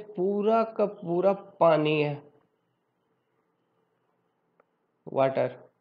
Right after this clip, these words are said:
तो अब जो इसमें फोर्स आपको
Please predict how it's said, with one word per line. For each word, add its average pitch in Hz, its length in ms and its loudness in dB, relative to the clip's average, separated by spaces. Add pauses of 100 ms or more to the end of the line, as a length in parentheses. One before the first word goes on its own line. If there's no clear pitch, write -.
(1600)
तो 226 120 6 (560)
अब 202 280 2
जो 240 180 0
इसमें 247 480 4
फोर्स 214 760 2 (1080)
आपको 190 460 2